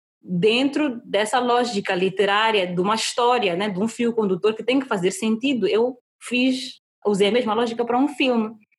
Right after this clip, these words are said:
E eu vi esse programa pro, pro Brasil, pro Festival do Rio, eu pensei, "Ah, vou concorrer", era para escritores de língua portuguesa.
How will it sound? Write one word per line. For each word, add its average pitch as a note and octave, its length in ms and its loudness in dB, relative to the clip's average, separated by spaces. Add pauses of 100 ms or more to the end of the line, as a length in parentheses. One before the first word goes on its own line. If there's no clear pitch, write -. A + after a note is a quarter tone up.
(500)
E C4+ 80 0
eu D#4+ 120 2
vi B3+ 300 0
esse C4+ 320 -2
programa A#3+ 840 2
pro, G#3 280 2
pro G3+ 140 0
Brasil, F#3+ 380 -2
pro A#3 120 0
Festival G3 420 -2
do F#3+ 100 0
Rio, B3+ 260 0
eu D4+ 60 -2
pensei, B3+ 260 -2
"Ah, F#3+ 240 0 (240)
vou F#3+ 100 -8
concorrer", D4+ 460 0
era G#3+ 160 0
para F#3+ 540 -2
escritores A3 480 -2 (320)
de F#3+ 140 -2
língua G3+ 200 0
portuguesa. E3 580 -2